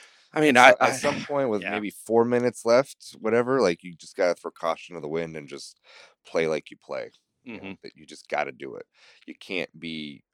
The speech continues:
Speaker 2: a half version of yourself or seventy-five percent
Speaker 1: Mm-hmm.
Speaker 2: of yourself out there, especially as the lead starts crumbling away. Like, you just gotta, you gotta take a chance. You gotta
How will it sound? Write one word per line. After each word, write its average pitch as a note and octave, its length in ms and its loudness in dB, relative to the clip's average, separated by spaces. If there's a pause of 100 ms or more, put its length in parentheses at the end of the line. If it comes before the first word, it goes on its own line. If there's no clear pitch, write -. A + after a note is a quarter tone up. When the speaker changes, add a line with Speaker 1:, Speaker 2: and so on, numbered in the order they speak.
(120)
Speaker 2:
a D2 160 -6 (460)
half E2+ 440 -8 (720)
version E2+ 380 -6
of C#2+ 120 -14
yourself C#2 460 -12
or B1 60 -20
seventy-five D#2 640 -6
percent - 460 -16 (360)
Speaker 1:
Mm-hmm. F#2 260 -12
Speaker 2:
of F2 100 -16
yourself D2 480 -12
out C2 200 -6
there, C#2 360 -10
especially E2+ 500 -10
as D2 200 -8
the - 120 -20
lead D#2 320 -18
starts - 460 -16 (160)
crumbling D2 440 -14
away. C2 360 -14 (560)
Like, C#2 160 -20
you D2 80 -20
just - 180 -20
gotta, D#2+ 380 -4 (280)
you D#2+ 140 -18
gotta F2 160 0
take F2 220 -10
a F2 40 -10
chance. D2+ 380 -14
You C#2+ 80 -18
gotta E2 280 -2